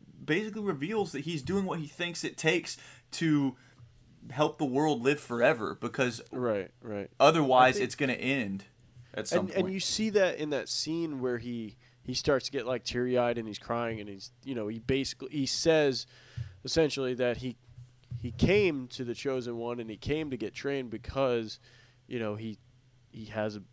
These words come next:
Speaker 2: a, a bad background. And, and the Ancient One even, I think, I think she even mentions it, that, you know, everybody there, if not the majority of people there, um, you know, they, they have,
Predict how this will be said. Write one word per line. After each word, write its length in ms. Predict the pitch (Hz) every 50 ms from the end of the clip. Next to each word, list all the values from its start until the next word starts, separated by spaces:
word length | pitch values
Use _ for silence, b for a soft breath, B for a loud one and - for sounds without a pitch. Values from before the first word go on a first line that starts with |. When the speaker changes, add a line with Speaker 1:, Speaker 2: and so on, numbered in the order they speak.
| _ _ _ -
Speaker 2:
a, 140 | 110 101 - _ -
a 100 | - 117
bad 340 | - - 110 113 117 113 -
background. 500 | - 156 185 185 - - 120 98 92 98
And, 120 | 107 117 135
and 200 | 156 165 160 160
the 160 | 156 160 -
Ancient 340 | 185 196 214 190 - 202 180
One 140 | 170 160 160
even, 340 | 151 135 135 123 120 113 - -
I 100 | 117 123
think, 380 | - - - 202 185 - - - -
I 100 | 117 120
think 220 | - - 185 160
she 180 | - - - 151
even 220 | 135 110 107 98
mentions 400 | 104 104 113 - - 117 104 101
it, 140 | 104 98 -
that, 260 | - 101 95 - - B B B B B B B B B
you 100 | - -
know, 260 | 127 113 101 113 104 - _ _ _
everybody 460 | 131 151 160 175 160 135 139 127 123
there, 440 | 117 117 135 143 143 139 135 131 127
if 100 | 120 - -
not 160 | 131 123 -
the 60 | 110
majority 380 | 113 110 107 120 127 127 127 117
of 40 |
people 300 | - - 120 - 107 107
there, 540 | 95 123 147 151 139 135 123 120 117 - - - - _ _ -
um, 520 | - 113 110 107 104 101 98 98 95 - - - - - _ _ _ _ _ -
you 100 | - 151
know, 160 | 139 113 107 107
they, 240 | 104 131 131 120 - _ 120
they 180 | 117 123 123 117
have, 540 | 120 - - 127 123 120 120 120 113 104